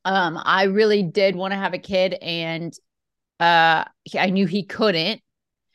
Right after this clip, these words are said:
'cause he was fixed, but we talked to a couple that was like, "Hey, so just F Y I, like,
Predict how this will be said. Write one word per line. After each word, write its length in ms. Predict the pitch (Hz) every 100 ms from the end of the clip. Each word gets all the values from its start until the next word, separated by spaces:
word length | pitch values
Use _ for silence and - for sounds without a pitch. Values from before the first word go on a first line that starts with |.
| _ _ _ _ -
'cause 140 | 185
he 60 | 190
was 260 | 190 -
fixed, 560 | - 214 165 185 - - -
but 120 | 190
we 160 | 208
talked 380 | 180 - 214 -
to 100 | 294
a 80 | 247
couple 580 | - - 240 175 165 220
that 200 | 185 160
was 200 | 180 170
like, 320 | 170 170 190
"Hey, 420 | - 269 294 190
so 500 | 175 - 185 175 175 - _ _ _ _ -
just 220 | 240 240
F 180 | 262 -
Y 120 | 220
I, 260 | 220 233 208
like, 360 | 202 185 -